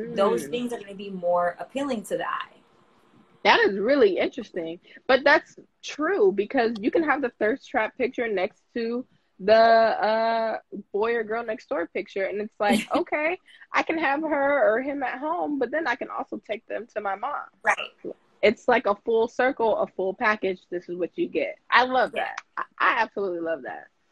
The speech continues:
Speaker 2: Okay, you guys, it's question time.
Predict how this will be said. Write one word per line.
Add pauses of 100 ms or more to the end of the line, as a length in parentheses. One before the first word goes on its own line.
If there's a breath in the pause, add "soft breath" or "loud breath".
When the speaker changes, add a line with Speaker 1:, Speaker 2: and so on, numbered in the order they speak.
(380 loud breath)
Speaker 2:
Okay,
you
guys, (600)
it's
question
time.